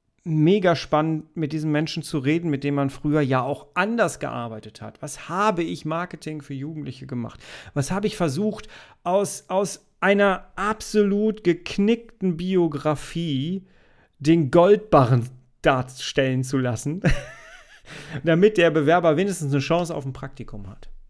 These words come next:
Heute ist das so in der Form nicht mehr nötig. Das ist eine Veränderung. Boah, da geht mir, da geht mir nicht nur das Herz auf, das reizt mich. Das reizt mich tatsächlich total,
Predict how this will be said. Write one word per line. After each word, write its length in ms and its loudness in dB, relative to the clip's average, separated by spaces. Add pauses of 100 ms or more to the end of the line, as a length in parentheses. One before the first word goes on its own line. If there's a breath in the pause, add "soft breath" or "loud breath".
(540 soft breath)
Heute 520 0 (680)
ist 200 -12
das 140 -12
so 140 -6
in 140 -6
der 160 -8
Form 540 -10 (320)
nicht 260 -10
mehr 120 -2
nötig. 580 -6 (1000)
Das 200 -12
ist 100 -14
eine 180 -10
Veränderung. 880 -4 (760)
Boah, 220 -4 (220)
da 120 -8
geht 220 -4
mir, 280 2 (400 loud breath)
da 120 0
geht 200 0
mir 120 2
nicht 160 0
nur 100 4
das 180 6
Herz 300 6
auf, 400 4
das 260 0
reizt 440 4
mich. 220 -14 (100)
Das 200 -4
reizt 500 4
mich 200 -2
tatsächlich 560 -2
total, 560 2